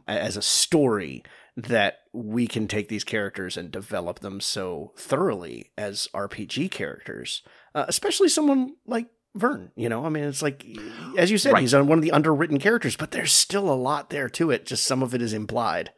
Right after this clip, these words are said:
Speaker 2: No, agreed. I think of all the, the stories that we've talked about, um, these characters are the most characters. I, like, they, they have the most individual characteristics, and they're not just,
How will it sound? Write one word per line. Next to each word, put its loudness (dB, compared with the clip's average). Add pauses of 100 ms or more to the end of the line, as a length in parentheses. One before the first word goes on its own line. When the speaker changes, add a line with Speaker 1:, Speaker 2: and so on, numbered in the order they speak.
(120)
Speaker 2:
No, -2
agreed. -2
I 0
think -6
of 4
all 4
the, 6
the -2
stories -2
that -4
we've -10
talked -4
about, 0 (140)
um, -4
these -6
characters 0 (100)
are 2
the -8
most -2
characters. 0 (100)
I, -2
like, -4
they, 0
they 0
have 2
the -4
most -4
individual -6
characteristics, -2
and -2
they're -4
not 4
just, -2